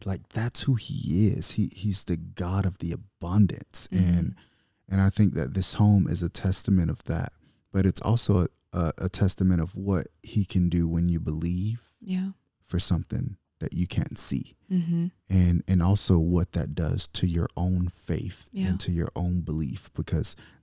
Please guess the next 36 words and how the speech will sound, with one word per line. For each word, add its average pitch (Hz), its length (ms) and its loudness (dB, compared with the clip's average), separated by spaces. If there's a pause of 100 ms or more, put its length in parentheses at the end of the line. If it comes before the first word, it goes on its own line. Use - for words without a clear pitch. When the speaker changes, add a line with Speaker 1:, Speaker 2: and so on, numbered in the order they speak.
(240)
Speaker 1:
that, 95 320 0
that 98 320 2
moment 90 580 6
is - 380 -2
transferable 87 880 2
to - 160 -6
so - 180 2
many 90 260 2
areas 85 500 0
in 82 80 0
our 85 140 -2
life. 90 520 -4
Speaker 2:
Yeah. 190 200 -4 (160)
Speaker 1:
I 90 60 -2
think - 240 2
that, 92 240 2 (400)
I - 60 0
think 104 240 4
that 95 60 4
even 92 260 4
Speaker 2:
Testimony 92 240 6
of 90 60 4
Speaker 1:
birthed 90 80 4
Speaker 2:
Jesus 101 180 4
Speaker 1:
some 95 120 8
of 92 80 8
Speaker 2:
is 82 60 -2
the 90 60 2
Speaker 1:
our 85 100 4
Speaker 2:
spirit 170 440 0
of 165 120 -6
prophecy. 185 240 -2
Speaker 1:
Exactly. 104 580 2
And 92 120 4
I 92 60 2
think 98 360 4